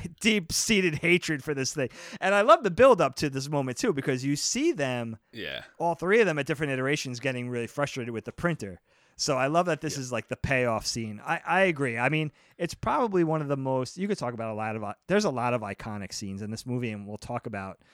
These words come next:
Speaker 1: one of your questions about memes later on, but yeah, this is one of the most memorable scenes in the movie. It's, it's so hilarious. It never gets old.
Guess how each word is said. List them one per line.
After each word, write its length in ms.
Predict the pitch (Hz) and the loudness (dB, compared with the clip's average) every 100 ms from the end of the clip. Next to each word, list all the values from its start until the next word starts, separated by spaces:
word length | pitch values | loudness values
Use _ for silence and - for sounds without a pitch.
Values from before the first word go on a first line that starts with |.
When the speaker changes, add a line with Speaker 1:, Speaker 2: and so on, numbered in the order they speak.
| _ _ - | _ _ -8
Speaker 1:
one 160 | 113 | -6
of 60 | 107 | -4
your 100 | 92 | -6
questions 400 | 120 110 107 101 | -6 -6 -8 -10
about 220 | 95 87 | -10 -8
memes 420 | 110 120 120 104 | -4 -2 -4 -6
later 320 | 107 101 98 | -6 -6 -4
on, 280 | 107 120 113 | -4 -4 -4
but 160 | 98 98 _ _ _ _ _ - | -8 -12 _ _ _ _ _ 0
yeah, 200 | 143 107 | 2 2
this 240 | 156 220 | 0 0
is 120 | 226 165 | 0 -2
one 220 | 143 131 | -2 0
of 80 | 120 | -2
the 60 | |
most 280 | 110 104 - | -4 -6 -6
memorable 520 | 104 95 98 95 90 | -6 -6 -8 -8 -6
scenes 440 | - 101 90 82 - | -4 -6 -6 -10 -12
in 120 | 95 | -10
the 80 | 87 | -10
movie. 360 | 85 92 90 104 | -12 -14 -12 -6
It's, 340 | 110 - - | -6 -6 -6
it's 500 | 131 139 - - - - | -4 -4 -4 -10 -14 -10
so 440 | - - 185 196 | -6 -2 0 0
hilarious. 680 | 151 117 104 95 80 - - | 0 -2 -2 -4 -10 -12 -4
It 80 | 131 | 0
never 220 | 175 233 | 0 2
gets 180 | 208 - | -2 -2
old. 500 | 104 107 87 90 | -2 -2 -2 -10